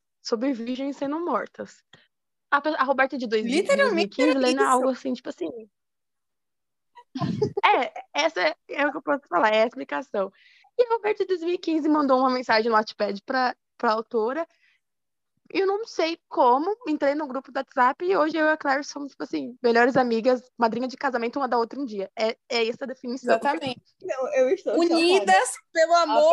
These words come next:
Speaker 3: pessoa
Speaker 2: por Maquiavel West.
Speaker 3: A
Speaker 1: Exato.
Speaker 3: pe-, a pessoa em dois mil e quinze escrevendo história sobre virgem sendo morta.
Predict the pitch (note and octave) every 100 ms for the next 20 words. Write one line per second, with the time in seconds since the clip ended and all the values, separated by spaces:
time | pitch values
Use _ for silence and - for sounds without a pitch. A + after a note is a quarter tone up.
0 | F#4+ F#4 - - A4 - E4+ C#4 D4+ E4
1 | C#4+ C4 F4+ - A#3 A#3 - _ _ _
2 | _ _ - A3+ A3 B3+ D#4 G#3 A#3+ C4
3 | C#4 D#4+ D4 A#3 D4+ C4+ C4 _ _ C4
4 | _ _ D#4 A#3+ C#4+ A3+ A#3+ D4 - A#3
5 | A3 D4+ E4 C4+ C#4+ B3 B3+ B3 C4 C4
6 | B3 D4 C#4+ -